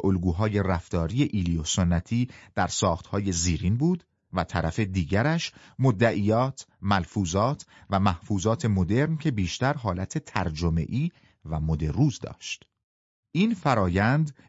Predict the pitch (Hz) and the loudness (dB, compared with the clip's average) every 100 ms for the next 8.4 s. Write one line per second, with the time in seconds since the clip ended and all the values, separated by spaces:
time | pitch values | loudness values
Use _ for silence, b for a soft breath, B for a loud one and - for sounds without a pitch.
0 | b 156 170 208 196 156 110 113 104 95 | b 4 6 6 4 2 2 2 2 4
1 | 90 120 135 101 117 131 139 120 95 87 | 2 2 2 2 0 0 0 2 2 2
2 | 85 127 143 104 87 92 87 - 120 117 | 2 2 2 0 0 2 2 0 0 2
3 | 95 82 85 82 82 87 120 139 - 98 | 0 0 -2 -2 0 2 2 0 -2 0
4 | 92 90 90 92 143 113 82 - 78 - | 2 2 2 2 2 0 -2 -4 -6 -8
5 | B B 147 143 139 147 139 123 - 131 | B B 2 2 2 2 2 0 2 2
6 | 139 131 104 95 87 80 85 104 143 - | 4 2 2 0 -2 0 -2 0 -2 -6
7 | - B B 87 82 - 92 90 85 - | -18 B B -2 -2 -2 -4 -2 -2 -2
8 | 80 82 107 | -4 -4 -4